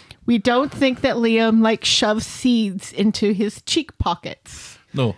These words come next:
Speaker 2: and he doesn't
Speaker 1: He
Speaker 2: run on a treadmill
Speaker 1: No.
Speaker 2: round and round and round and round
Speaker 1: No.
Speaker 2: and round.
Speaker 1: He's just an adorable wee kid who seems just very shy and very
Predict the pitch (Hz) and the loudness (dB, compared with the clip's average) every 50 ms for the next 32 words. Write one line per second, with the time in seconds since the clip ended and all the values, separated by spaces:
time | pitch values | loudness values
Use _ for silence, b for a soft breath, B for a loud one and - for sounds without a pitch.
0 | - _ - 113 110 107 110 110 123 - - 113 113 - - - - 131 117 110 | -8 _ -8 -6 -4 -2 0 0 0 0 0 0 -4 -4 -8 -12 -6 -2 0 0
1 | 104 101 101 104 - - - 113 113 113 110 107 101 98 98 92 - b b b | 2 0 0 -2 -4 -4 0 0 0 0 0 -2 -2 -4 -4 -6 -8 b b b
2 | b b b b b b b 247 247 240 214 - 104 107 107 110 110 107 113 107 | b b b b b b b 2 2 4 4 4 4 2 2 2 2 0 0 -2
3 | 104 104 95 92 98 98 95 95 90 101 98 104 104 95 90 90 90 90 92 - | -2 -4 -6 -6 -6 -6 -6 -6 -8 -6 -6 -4 -4 -4 -6 -6 -8 -10 -8 -8
4 | - 101 104 101 98 87 - 233 240 233 175 - 104 101 98 87 - - - - | -6 -6 -4 -4 -2 0 2 2 4 4 2 0 0 -2 -4 -6 -10 -14 -20 -20
5 | - _ - - 277 247 214 - - 233 233 - - 220 214 226 220 202 - 226 | -20 _ -4 -2 0 0 0 -2 -2 -4 -2 0 0 0 2 2 0 2 2 2
6 | 247 254 262 269 240 269 247 247 233 214 247 233 220 - - - 262 254 240 185 | 4 4 4 2 2 2 2 2 2 2 2 2 0 -2 -2 0 2 2 2 0
7 | - - 226 208 - - - 233 220 202 185 180 - - - 220 - - - - | 0 0 0 0 0 0 0 2 2 2 2 0 -2 -4 -4 -4 -4 -6 -10 -8
8 | 208 202 220 226 247 247 254 247 220 - - - 254 226 226 226 226 226 226 208 | -2 0 2 2 4 4 4 2 2 2 2 2 2 4 4 4 4 4 4 4
9 | 202 202 196 196 214 226 226 226 226 226 220 220 190 b | 4 4 4 4 4 4 4 4 4 4 4 2 0 b